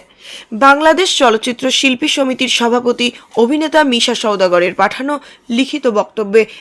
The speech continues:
এমনটাই জানানো হয়। সংগঠনটির সভাপতি মিশা সওদাগর ও সাধারণ সম্পাদক মনোয়ার হোসেন ডিপজলের পক্ষ থেকে পাঠানো এই চিঠিতে বলা হয়, মঙ্গলবার বিকেল পাঁচটায় বিএফডিসির বাগানে বাংলাদেশ চলচ্চিত্র শিল্পী সমিতির সদস্য নির্বাচিত কমিটির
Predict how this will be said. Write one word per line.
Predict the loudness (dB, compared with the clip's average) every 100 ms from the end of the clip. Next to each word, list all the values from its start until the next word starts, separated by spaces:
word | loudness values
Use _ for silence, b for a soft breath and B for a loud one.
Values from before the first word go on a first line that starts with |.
| B
এমনটাই | -2 0 0 0 2
জানানো | 0 0 -4
হয়। | -2 -2 -4 B B B
সংগঠনটির | 2 4 4 2 2 2 2
সভাপতি | 2 2 2 0 -2
মিশা | -2 -2 -2
সওদাগর | -2 0 0 2 0
ও |
সাধারণ | -2 -2 -2 -4 -4
সম্পাদক | -4 0 0 -2 -2
মনোয়ার | -2 0 -2 -2
হোসেন | -4 -6 -6
ডিপজলের | -8 -4 -2 -2 -4
পক্ষ | -6 -4
থেকে | -6 -4 -4 B B -2
পাঠানো | 2 2 2 0 -2 0
এই | -2
চিঠিতে | -2 -4 -4 -2
বলা | 0 0
হয়, | 2 2 0 B -8
মঙ্গলবার | -4 -2 0 2 4 4
বিকেল | 0 0 -2 2
পাঁচটায় | 0 0 0 0 0 B B -14
বিএফডিসির | -2 2 2 0 -4 -4 -2 -2 2
বাগানে | 2 4 2 2
বাংলাদেশ | 2 2 0 -4 -6
চলচ্চিত্র | -2 -2 -2 -6 -8 -8
শিল্পী | -4 -2 -2
সমিতির | -2 -2 -4 -6
সদস্য | -6 -6 -6 -6 -4
নির্বাচিত | -4 0 0 0 -4 -8
কমিটির | -6 -4 -2